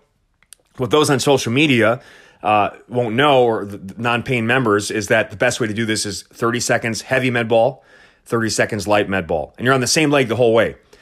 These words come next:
So just that, that kind of drop set i-, is, it's a way to take this movement to the next level.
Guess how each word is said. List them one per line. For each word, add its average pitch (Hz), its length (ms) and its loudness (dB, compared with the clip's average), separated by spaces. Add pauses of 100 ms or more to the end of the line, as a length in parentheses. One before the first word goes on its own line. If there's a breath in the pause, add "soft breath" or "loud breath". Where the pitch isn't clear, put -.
(140 soft breath)
So 120 300 -2
just 107 560 -4
that, 135 260 0
that 127 160 0
kind 135 180 0
of 113 60 -2
drop 120 340 0
set 127 380 -2
i-, 113 60 -6 (120)
is, 104 460 -4
it's 107 140 -10
a 123 40 -2
way 120 100 0
to 107 80 -4
take 113 240 -4
this 101 120 -10
movement 107 220 -6
to - 80 -14
the 101 80 -4
next 98 240 -4
level. 85 340 -2